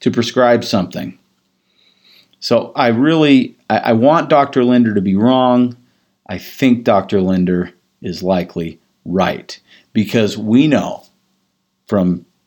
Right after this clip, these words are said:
many studies that have now been done, depending on which one you look at, that somewhere between a third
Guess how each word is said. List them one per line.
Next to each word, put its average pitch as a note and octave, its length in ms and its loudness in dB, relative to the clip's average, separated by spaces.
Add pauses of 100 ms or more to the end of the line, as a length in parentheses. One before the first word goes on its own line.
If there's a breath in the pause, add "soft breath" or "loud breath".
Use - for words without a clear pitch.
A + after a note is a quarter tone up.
(440)
many C#3 520 2
studies F2+ 480 -4
that F#2 100 -8
have F#2 80 -6
now E2+ 140 -4
been D#2+ 220 -12
done, D#2 400 -14
depending G#2 380 -2
on F#2 300 0
which A2 260 -2
one G#2+ 220 0
you G2+ 140 0
look G#2 260 -2
at, D#2+ 320 -12
that F#2 160 -12
somewhere E3 480 0
between A2 340 0
a F2+ 80 -2
third A#2 580 2